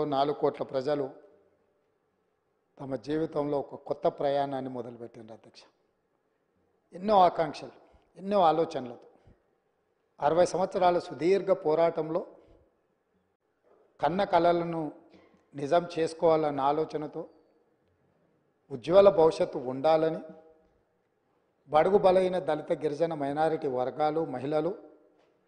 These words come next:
తమకు రక్షణ ఉంటుందని, తమ జీవితాలలో వెలుగు వస్తుందని, తాము ఆశించిన,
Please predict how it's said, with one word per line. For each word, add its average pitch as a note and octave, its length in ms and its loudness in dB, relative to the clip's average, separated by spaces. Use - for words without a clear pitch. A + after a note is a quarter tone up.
తమకు C#3 320 -8
రక్షణ C3 420 -4
ఉంటుందని, D#3 520 -8
తమ D#3 160 0
జీవితాలలో F#3+ 720 4
వెలుగు D3 280 -4
వస్తుందని, D3+ 560 -8
తాము E3 280 4
ఆశించిన, F3+ 560 0